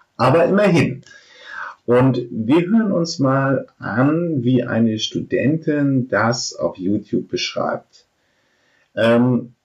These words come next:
und dann später kriegen wir wahrscheinlich den Doyen der, der, des, äh, der, der sozialen Innovation, Professor Achim Grunwald, den kenn ich noch aus dem Studium,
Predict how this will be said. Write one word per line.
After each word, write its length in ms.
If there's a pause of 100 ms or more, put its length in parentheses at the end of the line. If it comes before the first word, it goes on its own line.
und 360 (120)
dann 220
später 760 (1160)
kriegen 320
wir 140
wahrscheinlich 540
den 340
Doyen 640
der, 320
der, 380
des, 560
äh, 560
der, 280
der 180
sozialen 520
Innovation, 840
Professor 680
Achim 300
Grunwald, 560
den 100
kenn 220
ich 200
noch 140
aus 160
dem 80
Studium, 600